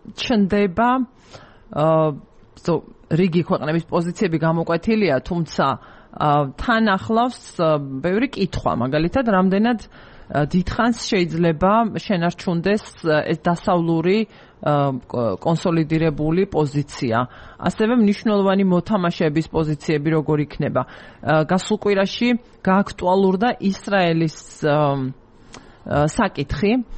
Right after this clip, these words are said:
ა, და ვიცით ჩვენ, რომ უკრაინის ხელისუფლება პირდაპირ მ-, მიმართავს ისრაელს. ამ შემთხვევაში უკვე ირანის ესეთი მონაწილეობის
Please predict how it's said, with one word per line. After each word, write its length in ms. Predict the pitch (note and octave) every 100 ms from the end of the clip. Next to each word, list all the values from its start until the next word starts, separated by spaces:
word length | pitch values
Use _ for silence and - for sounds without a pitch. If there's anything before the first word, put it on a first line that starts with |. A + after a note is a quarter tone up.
| - -
ა, 240 | - D#3
და 100 | F#3
ვიცით 380 | G#3+ F3+ - D3+
ჩვენ, 160 | - E3+
რომ 100 | G#3
უკრაინის 420 | F3+ F3 D3+ D3+
ხელისუფლება 760 | - D#3 D3 - C#3+ D#3+ D3 F#3 G#3 D#3 A2+
პირდაპირ 460 | C#3+ D3 C3+ D3 D3+
მ-, 420 | C#3 C#3 B2 B2
მიმართავს 640 | B2 C#3 D#3 C#3+ - A#2+ -
ისრაელს. 540 | C#3 - C#3+ C#3+ F#3 - - - - _ -
ამ 180 | D#3+ E3
შემთხვევაში 580 | F#3 E3 F3 D3+ C#3 D#3+
უკვე 220 | D3+ D#3+ - - -
ირანის 560 | E3 E3+ E3+ D#3 D3+ -
ესეთი 320 | C#3 - C#3+
მონაწილეობის 840 | C#3+ D3+ D#3+ D3+ D3+ C#3+ C#3+ D3 C#3